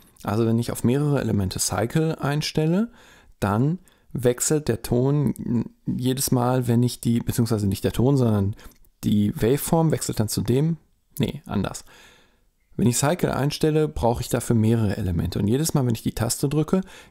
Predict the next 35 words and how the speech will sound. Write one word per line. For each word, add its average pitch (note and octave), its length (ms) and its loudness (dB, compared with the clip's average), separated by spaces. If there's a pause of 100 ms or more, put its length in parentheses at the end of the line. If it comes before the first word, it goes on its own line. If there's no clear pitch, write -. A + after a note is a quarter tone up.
wird - 160 0
das B2+ 160 2
nächste C3 320 2
Element A#2+ 380 0
benutzt. - 460 -4 (260)
Sprich, - 360 -2
wenn A#2 160 2
ich A#2+ 120 -2
jetzt - 260 -4 (260)
Element G#2+ 300 0
eins, B2 240 -4
zwei, A2+ 160 -2
drei, A2 160 -2
vier - 180 -4
Cycle B2+ 420 -2
habe, E3 220 0
drücke A#2+ 260 -2
die G#2+ 140 -4
Taste - 320 -2
das - 160 -6
erste - 300 -2
Mal, C#3 200 0
kommt - 240 -4
Element A2 300 -2
eins, C3 380 -2 (280)
beim - 160 -10
zweiten A2+ 320 0
Mal A2 120 -2
Element A2+ 320 -4
zwei, A#2+ 420 -2 (400)
beim A2 140 2
dritten A2 200 0
Mal A#2+ 240 0 (300)
Element G#2 320 0 (100)
drei. E2+ 440 -6